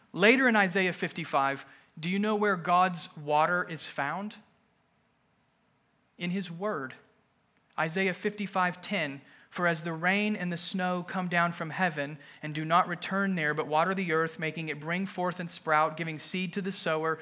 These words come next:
and bread to the eater," here comes the important part, "so shall my word be that goes out from my mouth.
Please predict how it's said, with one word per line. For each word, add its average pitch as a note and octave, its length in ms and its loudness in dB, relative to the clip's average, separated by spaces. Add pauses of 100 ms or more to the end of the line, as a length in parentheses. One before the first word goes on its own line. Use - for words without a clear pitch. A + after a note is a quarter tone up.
(160)
and D3 140 -4
bread F3 280 2
to G3 100 -2
the F3+ 100 -2
eater," D#3+ 320 -4
here D#3+ 160 -4
comes E3 280 -6
the E3+ 80 -10
important D3+ 420 -6
part, C#3+ 260 0 (220)
"so A3 400 4
shall G3+ 400 4
my F3 400 4 (180)
word D#3 540 0 (440)
be C#3 440 -6 (500)
that D#3 220 -4
goes E3 340 -2
out F#3+ 260 6
from F#3+ 240 0
my E3+ 220 2
mouth. D#3+ 600 -4